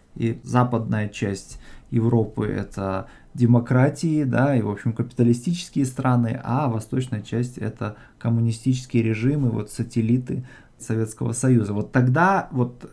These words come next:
это понятие Восточной Европы окончательно утверждается в воображении, в сознании.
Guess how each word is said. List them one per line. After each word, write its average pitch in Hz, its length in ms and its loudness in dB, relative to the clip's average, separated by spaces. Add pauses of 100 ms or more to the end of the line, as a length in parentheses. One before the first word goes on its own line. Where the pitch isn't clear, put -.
это 127 200 -2
понятие 139 540 2
Восточной 123 520 0
Европы 135 440 -2
окончательно 117 840 -4
утверждается 117 880 0
в 101 340 -10 (180)
воображении, 113 840 0
в 110 80 -12
сознании. 113 880 0